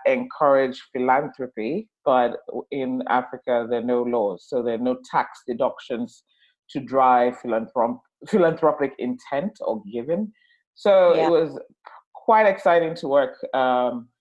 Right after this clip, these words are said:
Speaker 1: on the continent. I knew West Africa was gonna be the next hotspot as far as philanthropy and working with Tony. It was all about entrepreneurship. We created a program where it was about a pipeline for philanthropists across the continent,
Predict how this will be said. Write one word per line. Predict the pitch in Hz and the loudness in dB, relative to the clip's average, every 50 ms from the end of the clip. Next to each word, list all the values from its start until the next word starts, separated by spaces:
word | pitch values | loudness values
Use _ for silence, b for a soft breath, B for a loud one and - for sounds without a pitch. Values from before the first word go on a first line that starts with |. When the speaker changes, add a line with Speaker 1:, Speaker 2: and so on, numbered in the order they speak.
| _ _ _ _ _ _ - - | _ _ _ _ _ _ 0 2
Speaker 1:
on | 185 190 196 | 4 4 4
the | 180 170 | 2 2
continent. | - 156 147 156 156 - 147 147 139 139 139 131 - | 4 2 2 2 0 -6 -4 -2 -2 -2 -2 -2 -2
I | - 143 | -2 -2
knew | 143 151 156 151 | -2 -2 -2 0
West | 147 139 139 - 135 | 0 0 0 0 -2
Africa | 127 127 131 127 127 - 127 | 0 0 -2 -6 -2 -2 -2
was | 123 123 117 120 | -2 -2 -4 -6
gonna | 120 131 120 123 120 120 120 120 120 - _ - | -6 -6 -6 -4 -2 -2 -2 -2 -4 -6 _ -8
be | 131 127 131 127 127 127 123 123 | -8 -6 -4 -4 -4 -6 -6 -4
the | 127 123 120 117 120 120 117 117 113 117 113 120 | -4 -2 -2 0 -2 -2 -2 -2 -2 -4 -4 -8
next | 135 131 135 135 135 - - _ _ _ _ _ - - - - | -10 -8 -6 -6 -6 -6 -10 _ _ _ _ _ -20 -10 -4 -2
hotspot | 156 - - - - - 156 165 185 196 196 - - | -2 -2 -2 -10 -8 -2 0 0 0 0 -4 -6 -10
as | - 131 127 _ | -10 -10 -10 _
far | - 135 127 127 127 120 | -4 -4 -2 -2 -2 -2
as | 120 113 - _ _ | -4 -8 -10 _ _
philanthropy | - 127 123 120 120 127 123 _ _ - 147 143 143 143 143 139 | -10 -6 -4 -4 -4 -6 -10 _ _ -12 -10 -8 -6 -6 -6 -6
and | 127 120 123 | -6 -6 -4
working | 113 123 123 120 - - 127 123 123 - _ _ _ _ _ _ _ _ _ _ - | -4 -6 -6 -6 -8 -12 -12 -12 -12 -16 _ _ _ _ _ _ _ _ _ _ -6
with | - 180 208 208 208 | -2 -2 -2 -2 -2
Tony. | - 175 143 151 151 131 | -2 -2 0 0 -2 -4
It | 107 | -4
was | 131 135 127 135 | -4 -4 -2 -2
all | 139 143 | 0 0
about | 139 127 127 127 | 0 0 0 -2
entrepreneurship. | 123 117 123 - - 127 120 123 117 - - 123 110 - | -2 -4 -6 -12 -12 -6 -6 -6 -6 -6 -8 -14 -14 -14
We | 117 113 | -18 -16
created | _ - 127 127 127 127 127 117 | _ -6 -6 -4 -4 -4 -6 -8
a | 123 | -8
program | 123 - - 156 170 165 147 147 147 143 139 139 | -10 -6 -4 -2 -2 -2 -2 -4 -4 -4 -4 -4
where | 135 131 120 | -6 -6 -4
it | 123 | -4
was | 127 117 123 | -6 -8 -10
about | 123 110 117 117 113 110 110 - _ - | -10 -8 -8 -6 -6 -6 -8 -10 _ -10
a | - - - - | -10 -10 -8 -4
pipeline | - 156 143 147 147 - 139 123 123 120 120 120 123 _ - | -4 -2 -2 -2 -6 -6 -4 -2 -2 -2 -4 -6 -10 _ -8
for | 123 113 113 113 113 110 113 110 _ _ _ _ _ _ _ _ _ _ _ _ _ _ - | -6 -6 -4 -4 -6 -6 -8 -10 _ _ _ _ _ _ _ _ _ _ _ _ _ _ -6
philanthropists | - 147 143 151 147 135 123 135 139 131 - | 0 0 0 0 0 -4 -8 -8 -8 -8 -8
across | 127 - - 131 123 - | -10 -4 -4 -4 -4 -4
the | - 113 | -10 -10
continent, | - - 139 135 135 - - 127 120 113 110 110 | -4 -4 -4 -4 -4 -10 -8 -8 -6 -6 -8 -12